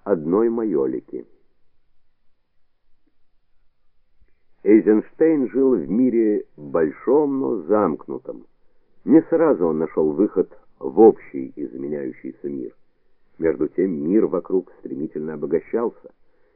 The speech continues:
Количество воспринятого изменялось. Изменение шло не через иронию, а путем узнавания. Когда брали Зимний дворец, то один из бойцов вырезал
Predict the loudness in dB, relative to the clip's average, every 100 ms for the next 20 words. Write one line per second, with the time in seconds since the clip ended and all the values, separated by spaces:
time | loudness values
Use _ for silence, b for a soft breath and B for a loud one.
0 | -20 6 6 8 4 0 -2 2 4 4
1 | 2 -2 -6 -2 -2 -2 -2 0 -2 -2
2 | -6 -2 -2 0 -2 -4 -6 _ _ -20
3 | _ _ -20 -6 -2 0 2 6 6 6
4 | 2 -2 -6 -4 -2 -2 -2 -4 -4 -4
5 | 0 2 2 0 -4 -6 -12 -12 -6 -2
6 | -2 -4 -10 -10 -6 -8 -8 -10 -12 -18
7 | -20 _ _ -20 _ _ _ _ _ _
8 | _ _ _ -20 -20 _ -20 -6 2 4
9 | 4 6 6 6 4 0 0 0 0 0
10 | 2 0 -2 _ _ _ _ -20 _ 2
11 | 4 6 4 2 0 -4 -4 -2 -4 -4
12 | -12 0 2 4 0 -6 -12